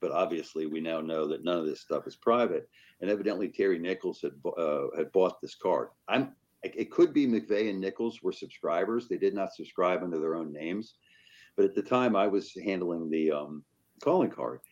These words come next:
And so people would call me up. And I, I, I left Liberty Lobby for about a year, or the Spotlight for about a year while they were still in business, because I went to go learn, uh, how to, how to use a computer. We were still doing paste up at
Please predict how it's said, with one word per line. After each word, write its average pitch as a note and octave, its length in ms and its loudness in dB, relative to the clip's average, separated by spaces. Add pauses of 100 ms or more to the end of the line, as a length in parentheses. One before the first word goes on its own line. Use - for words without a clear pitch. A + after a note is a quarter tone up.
(340)
And G2+ 140 0
so B2+ 140 4
people D3 260 4
would G#2+ 140 0
call G2+ 260 2
me F2 160 -4
up. D#2 200 -4
And G2+ 360 -4
I, G2+ 120 -2
I, - 180 -2
I A2 180 -2
left B2 340 2
Liberty F#2 280 -2
Lobby F2+ 340 0
for F2 200 -4
about D#2+ 260 -2
a D#2 40 -4
year, E2 480 0
or D#2+ 60 -2
the C#2+ 80 -8
Spotlight E2 500 -2
for D#2+ 140 -2
about D2+ 180 -4
a D#2 60 -4
year D#2 480 0
while E2+ 220 2
they E2+ 100 0
were D#2 80 -2
still D#2+ 260 -2
in D2 80 -10
business, E2+ 400 -2
because D#2 400 -6
I E2+ 80 0
went E2 260 -2
to D2 60 -12
go D#2 180 2
learn, D#2 460 0 (220)
uh, B1+ 220 -4
how F2+ 80 0
to, E2 260 0
how F2 80 2
to D#2+ 80 0
use D#2 160 0
a - 60 -10
computer. A2 420 2
We G2 100 6
were A#2+ 80 4
still F2+ 240 0
doing D#2 300 -4
paste G2+ 300 2
up - 140 -6
at - 60 -20